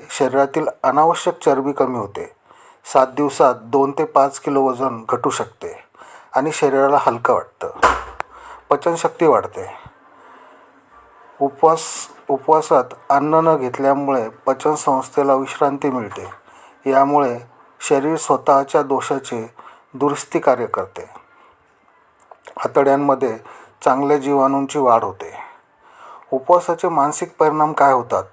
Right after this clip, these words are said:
ते आपण जाणून घेऊ. मन शांती मिळते. उपवास करताना माणूस स्वतःकडे वळतो. सोशल मीडिया, टीव्ही, फोन यापासून दूर राहताना मन शांत होतं आणि विचारसुद्धा स्वच्छ होतात.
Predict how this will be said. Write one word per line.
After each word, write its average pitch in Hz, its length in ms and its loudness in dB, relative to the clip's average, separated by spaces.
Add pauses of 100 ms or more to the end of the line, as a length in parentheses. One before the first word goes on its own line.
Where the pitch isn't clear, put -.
(180)
ते 147 60 4
आपण 127 280 -2
जाणून 104 320 -2
घेऊ. 92 180 -16 (1000)
मन 135 200 0
शांती 151 380 0
मिळते. 113 460 -8 (460)
उपवास 156 380 2
करताना 156 520 0
माणूस 131 340 0
स्वतःकडे 139 460 2
वळतो. 104 400 -4 (420)
सोशल 135 380 0
मीडिया, 117 480 0
टीव्ही, 117 520 -6
फोन 117 360 -2
यापासून 139 560 0
दूर 139 200 0
राहताना 127 600 2 (420)
मन 160 180 2
शांत 123 380 0
होतं 98 360 -6 (200)
आणि 131 180 -2
विचारसुद्धा 131 760 0 (420)
स्वच्छ - 300 -2
होतात. 101 260 -4